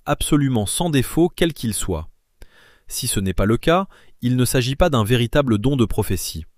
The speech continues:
Il semblerait raisonnable de penser qu'aucun être humain affirmant avoir le don de prophétie ne pourrait revendiquer une telle perfection et une précision absolue dans le domaine surnaturel et miraculeux,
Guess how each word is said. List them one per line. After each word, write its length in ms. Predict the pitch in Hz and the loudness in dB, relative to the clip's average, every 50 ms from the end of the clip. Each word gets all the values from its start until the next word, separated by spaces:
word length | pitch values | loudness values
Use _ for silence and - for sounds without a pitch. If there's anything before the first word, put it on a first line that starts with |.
| _ _ _ _ _ _ _ - - _ _ _ _ _ _ _ _ _ - | _ _ _ _ _ _ _ -20 -20 _ _ _ _ _ _ _ _ _ -4
Il 140 | - 151 139 | -4 -2 0
semblerait 460 | - - 202 190 180 185 175 180 180 | 0 0 2 4 4 4 6 6 4
raisonnable 540 | 151 147 139 127 135 131 143 151 143 123 110 | 4 4 4 4 4 4 4 2 4 2 2
de 100 | 107 107 | 2 2
penser 420 | - - 113 107 - - 190 190 - | 2 2 0 0 0 0 0 0 0
qu'aucun 420 | - - 226 214 - 196 175 160 | 2 0 2 2 2 0 0 0
être 220 | 147 135 - - | 0 0 2 2
humain 280 | 139 127 135 139 135 - - | 2 2 2 0 0 -2 -2
affirmant 500 | 101 101 - - - 110 117 120 117 107 | -4 -4 -4 -4 -4 -2 0 0 0 0
avoir 260 | 98 98 110 101 101 | 2 2 2 2 2
le 140 | 95 90 90 | 0 -2 0
don 180 | 98 120 127 | 0 0 0
de 120 | 120 101 90 | 2 0 0
prophétie 640 | - - 104 98 - 113 104 - - 175 190 208 - - - - - - - - - | -2 -2 -4 -2 -2 -2 -2 -2 -4 -4 -4 -4 -6 -10 -20 -20 -20 -20 -16 -6 0
ne 120 | 127 147 | 2 2
pourrait 300 | 147 - 175 180 180 202 | 2 4 2 2 4 4
revendiquer 580 | 175 151 147 135 143 143 139 135 135 - - 185 | 4 4 4 4 2 0 -2 -2 -4 -2 0 2
une 180 | 160 123 113 - | 2 2 0 2
telle 200 | - 170 160 - | 2 2 4 4
perfection 720 | - 143 - - - 113 - - - - 147 165 185 - - - - - - - | 2 2 2 0 -4 -2 -4 -4 -2 -2 -2 -2 -2 -6 -8 -18 -20 -20 -8 -2
et 60 | 117 | 2
une 200 | 117 110 104 101 | 2 2 2 4
précision 560 | - - 160 - - - 131 117 123 123 - - - | 2 2 2 2 -2 -2 -2 0 0 -2 -2 -2 -2
absolue 560 | 160 - - - - 143 123 127 143 175 165 | -2 0 0 0 2 2 2 2 2 0 0
dans 140 | 143 110 107 | 0 0 2
le 100 | 104 98 | 2 2
domaine 320 | 107 117 123 123 117 113 | 2 2 2 2 0 -2
surnaturel 800 | - - - 165 156 139 127 - - 117 101 113 127 135 139 - _ - | -2 0 0 0 0 0 -2 -2 -2 -2 0 2 2 2 0 -2 _ -2
et 100 | 110 107 | -2 0
miraculeux, 640 | 113 117 104 110 104 - - 104 92 90 82 78 | 0 2 2 0 0 -2 -2 -4 -2 -2 -4 -4